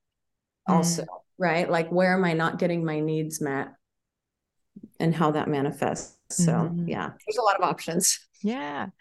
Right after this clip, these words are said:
Speaker 2: It's so interesting how you c-, yeah, there's so many nuances and how the
Speaker 1: Mm-hmm.
Speaker 2: things can show up in our body.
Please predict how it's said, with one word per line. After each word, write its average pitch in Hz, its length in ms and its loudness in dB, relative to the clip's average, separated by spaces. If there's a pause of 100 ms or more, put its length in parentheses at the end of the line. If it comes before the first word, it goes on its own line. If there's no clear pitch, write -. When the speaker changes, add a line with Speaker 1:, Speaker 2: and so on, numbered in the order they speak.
(200)
Speaker 2:
It's 226 200 -2
so 262 240 2
interesting 190 640 2
how 160 240 6
you 160 280 2
c-, - 140 -12
yeah, 175 260 4
there's 160 160 2
so 226 80 2
many 233 200 6
nuances 180 680 2
and 160 120 -2
how 147 320 0
the 160 120 -8
Speaker 1:
Mm-hmm. 214 100 2
Speaker 2:
things 156 220 0
can 165 140 0
show 156 160 -2
up 151 160 -2
in 160 80 -2
our 151 140 -4
body. 156 580 -2